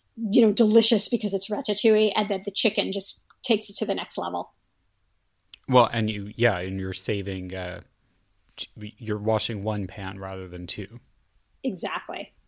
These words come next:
Speaker 2: Yeah, that is something that, at least in traditional French cooking, there, uh, there, there is always some assumption that you have some washer-upper available because everything is cooked in a different pan.
Speaker 1: I know. <laughs>
Speaker 2: So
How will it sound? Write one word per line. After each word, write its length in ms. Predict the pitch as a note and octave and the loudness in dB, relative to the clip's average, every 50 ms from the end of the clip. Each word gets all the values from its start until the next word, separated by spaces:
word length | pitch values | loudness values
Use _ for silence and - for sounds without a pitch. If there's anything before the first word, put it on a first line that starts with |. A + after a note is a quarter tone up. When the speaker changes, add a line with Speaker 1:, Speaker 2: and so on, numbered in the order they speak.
| _ _ _ _ _ _ _ _ _ _ _ _ _ _ _ _ _ _ _ _ - - - _ | _ _ _ _ _ _ _ _ _ _ _ _ _ _ _ _ _ _ _ _ -20 -20 -14 _
Speaker 2:
Yeah, 140 | - D3 D#3 | 2 2 2
that 140 | D#3+ F#3+ G3+ | 2 2 -2
is 260 | C4+ C#4+ - - - - | -4 -4 -4 -6 -6 -4
something 440 | C3 - - D3 C#3+ - D3 C3+ B2 | -2 -2 -2 -2 -2 -2 -2 -2 -2
that, 300 | A2 G#2+ G#2 G2+ - - | -2 -2 -2 -2 -4 -6
at 100 | - A#2+ | -8 -6
least 240 | B2 C3 B2+ - - | -4 -4 -4 -4 -4
in 100 | C3+ A#2 | -6 -8
traditional 460 | - - A#2 A#2+ B2 - - C#3 A#2 | -8 -6 -6 -6 -4 -4 -4 -6 -8
French 320 | G#2+ - A#2+ A#2 A#2+ - - | -6 -6 -8 -8 -8 -10 -12
cooking, 360 | - A#2 - A2 A2 G2+ F#2+ | -14 -12 -10 -10 -8 -8 -6
there, 200 | G#2+ A2+ A#2 - - | -6 -6 -6 -6 -10
uh, 80 | - A#2 | -12 -12
there, 220 | A#2 G#2+ A#2 C3 - | -10 -6 -6 -6 -6
there 220 | - A2+ B2 B2+ | -4 -4 -4 -2
is 100 | B2 A#2+ | -2 -2
always 240 | C#3 C#3 D#3 D#3 - | -4 -4 -2 -2 -2
some 160 | - D3+ C3 | -2 -2 -4
assumption 440 | B2+ A#2 - C3+ B2+ A#2+ - B2 G#2+ | -4 -4 -4 -4 -4 -4 -4 -6 -6
that 120 | G#2 G#2 | -6 -6
you 140 | G2 G#2 G#2 | -6 -6 -6
have 160 | A#2+ A#2 G#2+ | -4 -4 -4
some 180 | - - G#2+ F#2+ | -6 -6 -6 -6
washer-upper 720 | F#2 F#2+ G2+ G2+ - - G2+ F#2+ G2 - - G2 E2+ D#2+ | -6 -6 -6 -6 -6 -6 -6 -6 -6 -6 -8 -8 -8 -10
available 500 | F#2+ F#2 F2+ F2+ F2 E2 - - F2 F2 | -10 -12 -12 -12 -14 -14 -14 -14 -14 -12
because 420 | A2 G#2+ F#2+ - G#2 G2 F2+ - - - | -12 -12 -12 -10 -10 -8 -8 -10 -10 -10
everything 400 | A2 G#2+ G#2+ G#2+ - - G2+ G2+ | -10 -8 -8 -8 -8 -8 -10 -10
is 140 | F#2 F2+ | -10 -10
cooked 320 | - - - G2 - - - | -10 -8 -10 -10 -10 -10 -12
in 100 | F2+ F2+ | -12 -10
a 60 | F2+ | -10
different 440 | E2+ F#2+ F2+ - F#2+ F2+ F#2 - - | -10 -12 -12 -12 -14 -16 -16 -16 -14
pan. 280 | - - F#2+ F#2 F2 E2 - _ _ _ _ - _ _ _ _ _ _ _ _ - | -14 -12 -10 -10 -12 -14 -16 _ _ _ _ -20 _ _ _ _ _ _ _ _ -4
Speaker 1:
I 240 | A3 A3 G#3 G#3 | -2 -2 0 0
know. 600 | A3 G#3+ A#3 D4+ B4+ C5+ A#4 E4+ G3+ F#3+ G3 F#3+ _ _ _ _ _ _ - - - | 0 0 0 0 0 2 2 2 2 2 -2 -4 _ _ _ _ _ _ -6 -2 0
<laughs> 60 | A4+ - - C5+ B4 - - C#5 - - - D#5 - - - _ _ _ _ _ - - - - - - - - | 0 0 0 0 -2 0 0 -2 0 0 -2 -6 -6 -6 -8 _ _ _ _ _ -18 -18 -16 -16 -18 -20 -16 -10
Speaker 2:
So 340 | - - - F3 E3 D#3 - | -4 2 4 4 4 2 0